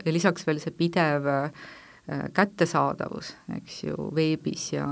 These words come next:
ja suhtluskanalites, et, äh, lülitad sisse, lülitad välja. Mina hästi ei usu, et on võimalik teha sellist pikka paastu.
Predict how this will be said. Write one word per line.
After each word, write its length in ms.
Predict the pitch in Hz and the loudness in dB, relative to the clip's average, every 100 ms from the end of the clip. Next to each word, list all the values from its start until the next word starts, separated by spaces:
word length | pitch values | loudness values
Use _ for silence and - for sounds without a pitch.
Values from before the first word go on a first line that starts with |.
| 143 | -4
ja 80 | |
suhtluskanalites, 1080 | 143 190 175 147 - 147 139 147 - - 170 - | 0 0 0 -4 0 0 0 -2 -8 -12 -10 -10
et, 380 | - - - | -12 -20 -14
äh, 180 | 180 - 151 | -10 -6 0
lülitad 400 | 165 190 190 214 | 2 4 0 -2
sisse, 320 | 196 196 - | -2 -2 -2
lülitad 380 | 175 170 170 156 | 2 2 2 0
välja. 360 | 160 170 165 160 - - - - | 2 2 0 -4 -8 -16 -10 6
Mina 160 | 220 196 | 8 8
hästi 240 | 202 170 | 4 0
ei 80 | 160 | 2
usu, 300 | 196 202 156 | 2 2 0
et 240 | 143 147 143 | -2 -4 -2
on 80 | |
võimalik 480 | 151 160 156 147 147 | 2 2 0 -4 -4
teha 220 | 160 156 147 | -4 -4 -4
sellist 240 | 147 - | -6 -6
pikka 320 | 175 - - 151 | -8 -4 -2 0
paastu. 640 | 151 147 143 - - - | 0 0 -4 -6 -8 -10